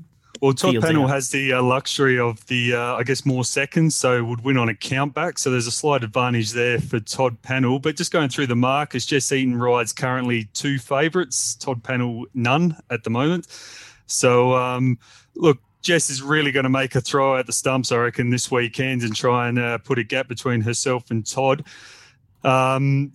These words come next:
Speaker 1: look, it's gonna go right down to the wire. Probably at those markets, you have a s-, probably slight leaning to Jess now at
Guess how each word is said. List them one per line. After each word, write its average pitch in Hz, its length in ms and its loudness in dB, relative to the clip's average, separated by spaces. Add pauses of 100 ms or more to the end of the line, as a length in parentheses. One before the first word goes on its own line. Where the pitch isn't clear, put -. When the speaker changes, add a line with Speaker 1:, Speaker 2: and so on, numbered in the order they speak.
Speaker 1:
look, 156 180 2
it's 147 80 0
gonna 160 180 2
go 143 100 2
right 147 300 2
down 143 220 0
to 123 100 -6
the 127 80 0
wire. 143 320 4
Probably 165 300 0
at 143 120 0
those 135 220 0
markets, 139 520 0
you 151 60 4
have 139 80 0
a - 20 -6
s-, - 140 -2
probably 123 300 -2
slight 147 460 0
leaning 127 320 0
to 110 120 -6
Jess 139 360 -2
now 123 240 2
at 123 100 -2